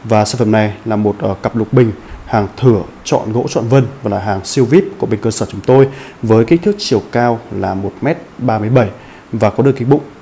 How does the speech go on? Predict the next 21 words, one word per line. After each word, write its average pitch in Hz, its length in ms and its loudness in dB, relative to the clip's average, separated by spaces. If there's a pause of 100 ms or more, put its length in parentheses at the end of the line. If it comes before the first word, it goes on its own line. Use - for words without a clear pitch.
(100)
là 95 260 -6
bốn 104 220 -2
mươi 143 80 -6
lăm 123 100 -2
phân, 135 280 0 (220)
được 123 180 -2
chế 113 140 -4
tác 151 220 -2 (120)
liền 120 280 2 (160)
nguyên 135 160 0
một - 100 -4 (100)
khối 113 280 2 (300)
hàng 110 320 -2
chọn - 240 -4
vân 135 200 2 (340)
bằng 107 180 0
chất 147 120 -2
liệu 151 140 2 (100)
gỗ 131 100 -4
hương 135 120 -2
đỏ. 117 200 2